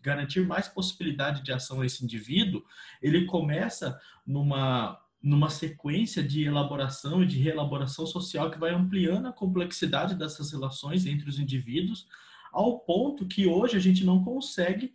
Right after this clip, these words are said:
ser pleno dentro dessas atividades mediante essa complexidade e diversidade. Então, acho que basicamente foi um processo muito natural, ah, de sofisticação e de modernização aí do, das relações sociais.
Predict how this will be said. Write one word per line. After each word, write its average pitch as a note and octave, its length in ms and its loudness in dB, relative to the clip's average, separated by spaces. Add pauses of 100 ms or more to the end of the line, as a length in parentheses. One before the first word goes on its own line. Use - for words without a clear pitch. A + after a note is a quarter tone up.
(200)
ser - 360 -4
pleno G3 420 2
dentro D3+ 320 -2
dessas D3 320 -2
atividades E3 640 0
mediante F#3 460 4
essa G3 180 -2
complexidade F#3 760 -2
e F3+ 40 2
diversidade. F#3+ 760 0 (400)
Então, D3+ 140 -2
acho E3+ 180 -2
que G#3 80 -2
basicamente F#3 720 0
foi G3 120 -2
um F#3+ 60 -2
processo F#3+ 420 -2
muito F#3 220 6
natural, F#3 640 -2 (280)
ah, C3 460 0
de F3 240 4
sofisticação F#3+ 800 0
e G3+ 40 4
de F#3 100 0
modernização G3 920 -2
aí E3+ 160 0
do, F#3 200 0
das E3+ 280 -4
relações F3 400 -4
sociais. F3+ 640 -8